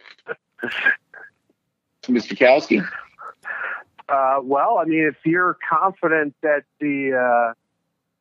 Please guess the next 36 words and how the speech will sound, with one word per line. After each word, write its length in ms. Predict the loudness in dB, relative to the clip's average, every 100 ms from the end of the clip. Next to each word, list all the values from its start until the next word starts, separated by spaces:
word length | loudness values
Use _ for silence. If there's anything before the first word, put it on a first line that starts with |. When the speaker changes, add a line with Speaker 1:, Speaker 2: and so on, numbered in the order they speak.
| _ -2
Speaker 2:
Colts 300 | 0 0 0
are 80 | 0
gonna 180 | 0 0
be 140 | -4 -10 _
stomping 540 | 0 2 2 -2 -6 -2
them 220 | 0 0
into 220 | 0 0
the 120 | -2
ground, 760 | -2 0 2 4 2 0 -6 -12 -20 _ -2
uh, 220 | 0 0
which, 200 | -2 -8 -14 _
which 120 | -16 -6
would 140 | -6 0
not 280 | 2 2 -2
surprise 380 | _ 0 2 0 -6
me 160 | -6
at 60 | 0
all, 260 | 2 2
I 80 | 0
guess 160 | -2 -8 -4
that 160 | -4
leaves 220 | -4 -10 -12 _ _
two 100 | -14 -8
scenarios. 680 | -2 2 2 0 -4 -6 -10 _ _ _ _ _ _
One, 600 | -2 2 2 2 0 -2 _ _ _ _ -20 -20 -20 -10 0
they're 240 | 2 2
behind 720 | 0 -4 0 2 2 0 -2
and 220 | -6 -8
they're 160 | -8 -10 _
throwing 300 | -2 -2 -4
the 40 |
ball 380 | 0 2 4 4
all 160 | 2 0
game, 440 | -2 -4 -4 -8
which 280 | -8 -10 -8
means 560 | -4 -2 -2 -2 -6